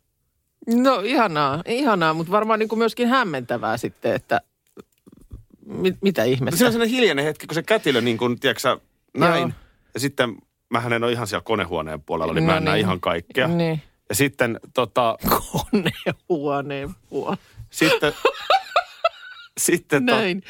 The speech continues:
Speaker 2: sitten
Speaker 1: Terveisiä sinne synnytyssaleihin ympäri Suomen.
Speaker 2: Sitten, äh, tulee niinku hiljainen hetki.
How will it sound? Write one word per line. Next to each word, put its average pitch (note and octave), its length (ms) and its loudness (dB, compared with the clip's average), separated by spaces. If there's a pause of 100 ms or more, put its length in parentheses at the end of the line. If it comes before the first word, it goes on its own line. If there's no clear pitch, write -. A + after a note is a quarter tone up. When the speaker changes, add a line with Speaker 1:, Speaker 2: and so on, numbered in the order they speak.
(240)
Speaker 2:
sitten F3+ 360 2
Speaker 1:
Terveisiä D#3+ 440 0
sinne D3 220 -4
synnytyssaleihin C#3+ 880 -2
ympäri C#3+ 300 -6
Suomen. D#3+ 400 -2 (680)
Speaker 2:
Sitten, C#3 400 2 (260)
äh, G2+ 320 2 (200)
tulee B2 160 2
niinku C3 140 -2
hiljainen G2+ 380 0
hetki. - 320 -18